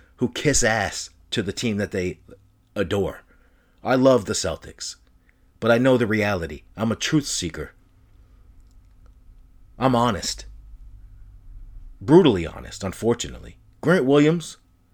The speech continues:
I don't give a fuck where he is at, his percentage, his three-point percentage. Fuck the percentage, 'cause he only shoots three or four shots. So fuck him.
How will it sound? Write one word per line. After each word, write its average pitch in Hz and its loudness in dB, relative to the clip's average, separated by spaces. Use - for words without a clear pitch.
I 131 2
don't 175 2
give 165 2
a 127 -4
fuck - 0
where 110 2
he 98 0
is 90 -2
at, 85 -6
his 107 -4
percentage, 90 -8
his - -6
three-point 110 -2
percentage. 85 -8
Fuck - -2
the - 2
percentage, 82 -6
'cause 147 0
he 170 4
only 175 2
shoots - -4
three 160 0
or 151 2
four 170 0
shots. - -4
So 131 -2
fuck 214 0
him. 85 -8